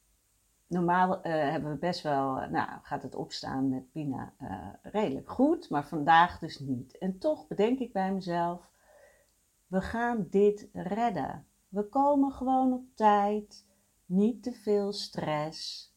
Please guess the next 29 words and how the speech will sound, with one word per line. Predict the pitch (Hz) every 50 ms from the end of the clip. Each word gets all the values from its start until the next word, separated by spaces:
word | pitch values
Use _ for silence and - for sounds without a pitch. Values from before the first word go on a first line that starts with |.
| _ _
En | 175 180 175
tuurlijk | - 226 220 208 196 147 -
moesten | 165 180 196 185 - - 190
we | 185 190
er | 180 170 180
even | 165 165 170 - - - -
aansporen, | 151 156 160 151 151 147 - - - - 151 139 135 131 135 131 139 139 135 135 139 - - - - - _ _ 196
iets | 185 190 - -
meer | 180 170 160 165 160
dan | - 156 160 156 -
anders. | - 139 147 143 143 139 139 139 143 147 151 147 - - - - _ _
Maar | 156 160 165 156
nog | 147 143 -
steeds | - - - - 208 202 185 165 151 170 196 202 - - - - - _ _
is | - 160 156 -
het | 151 135 -
geen | - - - 180 165 165 175 196 208 202 -
enorm | 185 185 180 170 165 165 160 160 160 165 170 170 170 170 170 - _ _ _ _ _ _ _ _ _ _ _ _ _ _
haasttafereel. | _ - 143 165 160 147 127 113 - - - - - - _ _ _ _ _ _ - 127 123 - - 139 127 123 123 - - - 123 - _ _ _ _ _ _ _ _ _ _ _ _ _ _ _ _ _ _ _ _ _
En | 160 165 160
dat | 170 190 202 -
is | 233 208 202 -
zo | - 180 170
fijn, | 170 - - 185 156 139 143 143 160
dat | 170 165 - -
je, | 165 - - -
je | - 170
moet | 165 165 160 156 -
beseffen: | 147 143 - - - 208 220 220 - - 220 214 214 214